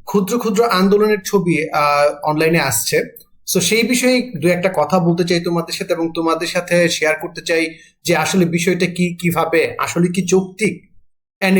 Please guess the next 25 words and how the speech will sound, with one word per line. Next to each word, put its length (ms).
everything। 400
So, 120
আমি 260
এনসিটিভি 400
ওয়েবসাইট 500
এবং 240
শিক্ষা 320
বোর্ডের 260
ওয়েবসাইট 440
দুইটাই 300
ভিজিট 340
করেছি 360
এবং 180
নিউজগুলো 480
দেখেছি। 420
আসলে 380
কোনো 240
অ্যাকচুয়াল 500
নিউজ 360
নাই। 240
এখন 260
পর্যন্ত 340
এনসিটিভির 560
কর্মকর্তারা 540
কিছু 380